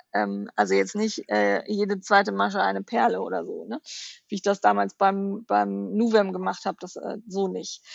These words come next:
Aber ein paar Perlen werden reinkommen, da freue ich mich drauf. Und dann gucken wir mal. Ja, schauen wir mal.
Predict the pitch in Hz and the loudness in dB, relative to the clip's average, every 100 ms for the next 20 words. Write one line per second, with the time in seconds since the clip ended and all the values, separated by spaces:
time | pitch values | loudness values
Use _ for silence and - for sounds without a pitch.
0 | - - 208 214 214 240 247 254 233 226 | -20 0 8 8 10 6 8 6 6 6
1 | 214 208 196 233 285 - 311 311 320 262 | 4 2 4 4 4 4 4 4 -2 0
2 | 240 - 285 302 - - - - - _ | 0 2 -2 -2 -6 -2 2 2 0 _
3 | - _ - 214 196 - - 175 - 185 | -20 _ -2 0 0 -4 -4 -4 -4 -8
4 | _ _ _ _ _ _ _ _ _ _ | _ _ _ _ _ _ _ _ _ _
5 | - - 220 180 - - _ _ - _ | -14 -6 -2 0 0 -4 _ _ -20 _
6 | - - - - - - | -8 -6 -6 -14 -18 -20